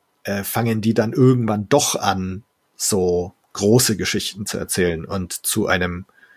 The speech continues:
Hauptschauplatz zu werden? Weiß ich nicht. Also, wir hatten jetzt das Thema schon mit dem Klonen, ne? Also wird da jetzt noch mehr draus, dass wir dann irgendwann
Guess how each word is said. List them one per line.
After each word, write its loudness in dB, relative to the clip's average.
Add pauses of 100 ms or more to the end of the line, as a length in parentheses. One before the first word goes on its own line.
(520)
Hauptschauplatz 0
zu -6
werden? 0 (420)
Weiß 0
ich -8
nicht. -14 (300)
Also, -2 (1600)
wir 2
hatten 0
jetzt 0
das 0
Thema 4
schon 2
mit 2
dem 0
Klonen, 2
ne? -4
Also -4 (200)
wird -4
da 6
jetzt 2
noch -2
mehr 0
draus, 0
dass -2
wir 2
dann 0
irgendwann -2